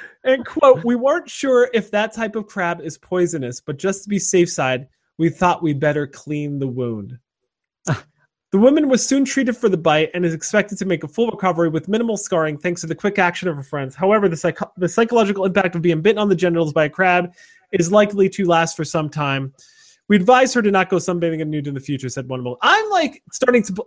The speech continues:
Speaker 1: I cannot believe that this is a real story. I just can't believe
Speaker 2: I
Speaker 1: this is a
Speaker 2: know.
Speaker 1: real story.
Speaker 2: That's ridiculous.
Speaker 1: 'Cause no na-, like, no bio-, it, there's, like, a whole bio-, there's, like, no case, it's, whatever. But there's another story in Singapore regarding, um,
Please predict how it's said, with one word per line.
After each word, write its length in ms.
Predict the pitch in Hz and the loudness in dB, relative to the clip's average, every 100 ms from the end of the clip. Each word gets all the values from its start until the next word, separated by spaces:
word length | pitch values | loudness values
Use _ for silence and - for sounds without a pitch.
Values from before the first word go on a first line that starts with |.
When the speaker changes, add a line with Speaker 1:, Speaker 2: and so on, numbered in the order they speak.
| 214 | 4
Speaker 1:
I 100 | 247 | 4
cannot 380 | - 277 269 | 4 2 2
believe 180 | 240 214 | 4 2
that 140 | 175 156 | 4 2
this 100 | 156 | 0
is 80 | |
a 60 | 160 | 0
real 180 | 143 139 | 0 -2
story. 400 | - 113 98 104 _ | -6 -10 -10 -18 _
I 100 | - | 0
just 160 | 226 262 | 2 2
can't 160 | 339 247 | 0 2
believe 180 | 240 | 4
Speaker 2:
I 20 | 226 | 4
Speaker 1:
this 80 | |
is 60 | 208 | 2
a 40 | |
Speaker 2:
know. 60 | 120 | -2
Speaker 1:
real 160 | 170 139 | -12 -14
story. 180 | 123 113 _ _ _ | -18 -18 _ _ _
Speaker 2:
That's 160 | - 156 | -14 -10
ridiculous. 680 | 170 156 139 123 - - _ _ | -6 -4 -4 -8 -16 -20 _ _
Speaker 1:
'Cause 140 | - 240 | 0 2
no 160 | 359 | 2
na-, 200 | 370 302 220 | 0 -4 2
like, 240 | 254 - _ _ | 2 0 _ _
no 240 | 226 269 277 | -4 -2 0
bio-, 380 | 226 226 226 | 0 2 0
it, 120 | 214 208 | -2 -4
there's, 260 | 226 208 | -4 -4
like, 140 | 214 196 | -2 -2
a 80 | |
whole 160 | 190 202 | 0 0
bio-, 320 | 165 160 160 | 2 2 2
there's, 200 | 185 190 | 4 4
like, 260 | 185 165 - _ _ _ _ _ _ | 4 0 -4 _ _ _ _ _ _
no 320 | - 202 208 208 | -2 4 6 4
case, 300 | 208 220 208 | 2 -4 -4
it's, 220 | 202 - - | -8 -12 -16
whatever. 420 | 220 220 160 156 - _ _ - | -2 0 0 -4 -8 _ _ -2
But 100 | 208 | 2
there's 140 | 269 | 2
another 340 | 240 247 330 294 | 2 2 2 2
story 280 | 254 220 | 2 4
in 100 | 202 | 4
Singapore 640 | 190 202 190 180 175 165 160 | 2 -2 -2 -2 -2 0 -2
regarding, 580 | 170 175 190 190 190 180 | -2 0 2 2 0 0
um, 480 | 175 160 156 151 147 | -2 -2 -2 -4 -10